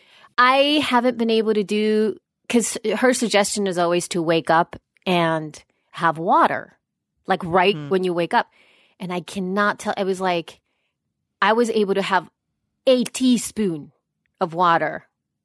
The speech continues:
Speaker 1: because I was, I was like, "I don't wanna have,"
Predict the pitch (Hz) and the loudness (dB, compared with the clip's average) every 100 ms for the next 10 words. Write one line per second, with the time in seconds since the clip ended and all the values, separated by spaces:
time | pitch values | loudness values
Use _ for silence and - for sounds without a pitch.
0 | - 185 208 202 196 185 - 208 208 202 | -6 -2 2 4 2 2 -2 -2 0 -2
1 | 185 - 214 247 - 208 - 285 359 320 | -4 -4 -8 -8 -12 -18 -10 -4 -4 -4
2 | 226 202 | -2 -2